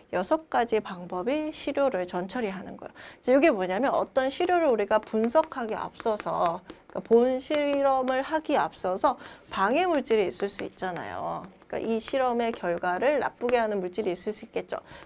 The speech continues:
그럼 그런 물질을 전처리를 해서 미리 제거를 하는 거예요. 그래서 실험이 정확하게 나올 수 있도록 미리 전처리해서 요 방해 물질을 제거를 하는 겁니다. 그 전처리하는 방법이 이런 방법들이에요.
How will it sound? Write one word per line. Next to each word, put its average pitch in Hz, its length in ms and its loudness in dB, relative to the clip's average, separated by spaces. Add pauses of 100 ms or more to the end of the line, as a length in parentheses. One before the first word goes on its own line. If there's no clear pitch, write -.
그럼 247 280 2
그런 240 380 2
물질을 202 540 0 (240)
전처리를 226 720 -2
해서 185 220 -6
미리 208 400 -2
제거를 220 500 -2
하는 302 380 -4
거예요. - 280 -12 (480)
그래서 202 200 -4
실험이 262 680 0
정확하게 190 640 -4
나올 170 260 -2
수 - 140 -8
있도록 - 460 -4 (240)
미리 226 440 4 (200)
전처리해서 196 840 -4
요 175 120 0
방해 180 340 -6
물질을 185 380 -2
제거를 226 360 0
하는 - 140 -10
겁니다. - 480 -16 (360)
그 311 160 6
전처리하는 226 680 2
방법이 190 380 -2
이런 190 360 -4
방법들이에요. - 840 -8